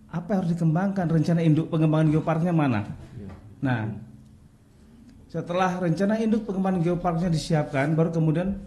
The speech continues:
Speaker 1: dilanjutkan lagi penilaian pada peningkatan kapasitasnya, karena standar penilaian geopark nasional maupun internasional oleh unesco itu adalah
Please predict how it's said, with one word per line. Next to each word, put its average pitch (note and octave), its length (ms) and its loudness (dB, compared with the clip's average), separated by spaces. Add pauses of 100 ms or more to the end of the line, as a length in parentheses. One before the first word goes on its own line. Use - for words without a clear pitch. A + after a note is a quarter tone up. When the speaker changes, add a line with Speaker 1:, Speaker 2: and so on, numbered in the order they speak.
(240)
Speaker 1:
dilanjutkan E3 480 2
lagi E3 240 2
penilaian E3+ 560 4
pada G3 400 0
peningkatan E3+ 560 2
kapasitasnya, F3 720 0
karena G3+ 400 -2 (420)
standar G3+ 560 0
penilaian F#3 800 0 (400)
geopark E3+ 480 2
nasional E3 480 2
maupun E3 320 0
internasional E3+ 320 0
oleh E3 80 4
unesco E3 340 2
itu E3+ 220 0
adalah D#3 400 0